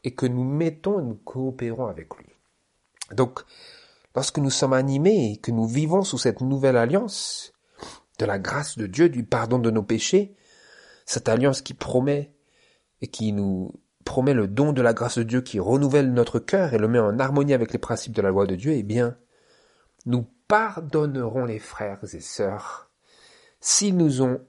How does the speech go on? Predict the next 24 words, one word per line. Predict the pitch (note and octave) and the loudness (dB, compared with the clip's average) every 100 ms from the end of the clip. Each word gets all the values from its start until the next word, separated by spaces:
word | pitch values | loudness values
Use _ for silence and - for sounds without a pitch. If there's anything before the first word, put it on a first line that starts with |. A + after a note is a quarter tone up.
| - | 0
offensés, | E3+ - C3+ A#2 - F2+ _ _ - | 0 0 -4 -4 -12 -16 _ _ -6
ou | E3 | -4
si | D3+ - E3+ F3+ - - | -2 -6 -6 -8 -8 -2
nous | D#3 G3 B3+ D4 G3 | 2 4 4 2 2
avons | D#3+ D#3 D#3+ | 0 2 -2
été | D3+ | 2
offensés, | D3+ C#3+ - D3 - E3 D#3+ _ | 2 2 0 -4 -2 -2 -4 _
quoi | - D#3 | -2 -2
qu'ils | D3+ D3 B2+ C3 | -2 -4 -4 -4
n'aient | C3+ | -6
pas | C3+ F#3 F3 - | -2 -2 -2 0
eux | C3+ | -2
fait | - D3+ | -2 -6
quelque, | D3 B2+ A#2+ A#2+ - _ _ _ - _ - | -6 -8 -6 -8 -8 _ _ _ -20 _ -2
eux | C#3+ C3 | -2 -2
fait | - - C#3+ C3+ C3+ _ - | -10 -8 -4 -4 -6 _ -10
quelque | A#2+ C3 | -8 -6
chose | A2 C3+ C3 A2+ | -6 -4 -4 -6
de | A2 | -8
délibérément | G2 G#2+ D3 C3 A2 G#2 A2+ G#2+ G2 F#2+ | -8 -2 -2 -2 -4 -6 -6 -4 -6 -8
mal, | F#2 A2 F#3 F3+ F3+ _ _ - - - _ _ _ _ _ _ _ _ _ | -8 -4 -2 -4 -10 _ _ -20 -20 -20 _ _ _ _ _ _ _ _ _
l'Esprit | A2 G#2+ B2 C#3 - - C#3+ A#2 | -6 0 0 0 -4 -2 0 0
de | F2 | -2
Dieu | D#2 F2+ A#2 | -6 -2 -2